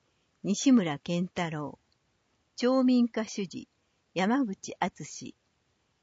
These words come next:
健康子育て課保健師、小野豊子。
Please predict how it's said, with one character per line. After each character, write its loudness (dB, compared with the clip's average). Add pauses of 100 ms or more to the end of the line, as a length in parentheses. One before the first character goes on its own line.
(160)
健 4
康 2
子 -8
育 -2
て -2
課 -4
保 -18
健 0
師、 -12 (460)
小 2
野 6
豊 0
子。 -14